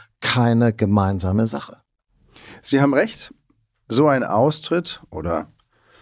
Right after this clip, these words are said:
Speaker 2: zurückgegebene Verdienstkreuze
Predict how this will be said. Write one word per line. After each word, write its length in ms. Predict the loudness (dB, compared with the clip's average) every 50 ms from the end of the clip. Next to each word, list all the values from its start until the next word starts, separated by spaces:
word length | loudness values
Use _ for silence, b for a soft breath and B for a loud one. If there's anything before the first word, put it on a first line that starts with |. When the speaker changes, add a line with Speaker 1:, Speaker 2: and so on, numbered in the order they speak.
| b b b b b b _
Speaker 2:
zurückgegebene 840 | -2 0 0 0 2 2 0 0 2 2 0 2 2 0 -2 -4
Verdienstkreuze 1200 | -4 -4 -6 0 2 2 2 2 0 -4 -6 -8 -6 -2 0 0 0 0 -2 0 0 2 2 2